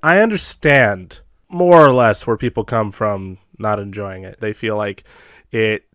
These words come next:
takes away, they're deconstructing. Luke Skywalker doesn't really feel like how he did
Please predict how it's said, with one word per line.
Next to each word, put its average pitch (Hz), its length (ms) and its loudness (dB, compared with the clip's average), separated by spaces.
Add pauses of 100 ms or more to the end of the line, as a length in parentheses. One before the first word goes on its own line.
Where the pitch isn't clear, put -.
takes - 260 -8
away, 143 560 2
they're 113 160 -2
deconstructing. 131 1200 -4
Luke 120 140 -4
Skywalker 127 960 0 (540)
doesn't 120 260 -4
really 113 220 -4
feel 123 200 -6
like 113 180 -2
how 113 160 -2
he 110 160 -12
did 110 520 -2